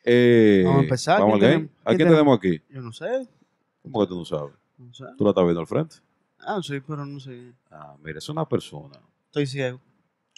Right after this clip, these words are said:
Speaker 1: <laughs> El sol. Una persona que en estos momentos, eh, si, si, si tú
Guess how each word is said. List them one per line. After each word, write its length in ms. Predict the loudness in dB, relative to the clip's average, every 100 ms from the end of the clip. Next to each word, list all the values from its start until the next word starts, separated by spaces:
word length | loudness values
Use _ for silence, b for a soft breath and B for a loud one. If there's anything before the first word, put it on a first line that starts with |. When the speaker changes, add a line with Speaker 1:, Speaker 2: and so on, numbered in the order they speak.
| _
Speaker 1:
<laughs> 1080 | -12 -12 -14 _ -20 -20 _ _ _ _ _
El 120 | -16
sol. 300 | -12 -10 -8 -2 -2 -2 -8 -10 -16 -18 -18 -18 -18 -20 -20 -20 _ _ _ _ _ _ -20 B B B -12 -4
Una 120 | 2
persona 360 | 4 6 6 4
que 720 | 4 6 4 2 -2 -10 -20 -14
en 140 | -8
estos 200 | -4 0
momentos, 760 | 0 0 -4 -2 0 0 -2 -8
eh, 340 | -4 -4 -6 -12
si, 320 | -6 -4 -4
si, 280 | -6 -8 -8
si 280 | -6 -6 -4
tú 280 | 0 2